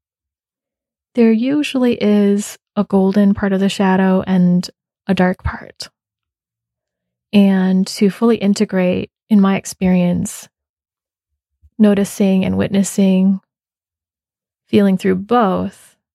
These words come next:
has allowed it to fully digest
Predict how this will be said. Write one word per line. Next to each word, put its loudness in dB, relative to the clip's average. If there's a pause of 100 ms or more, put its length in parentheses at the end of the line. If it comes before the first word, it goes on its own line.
(260)
has -4 (240)
allowed 2
it -4
to -6
fully -2
digest -6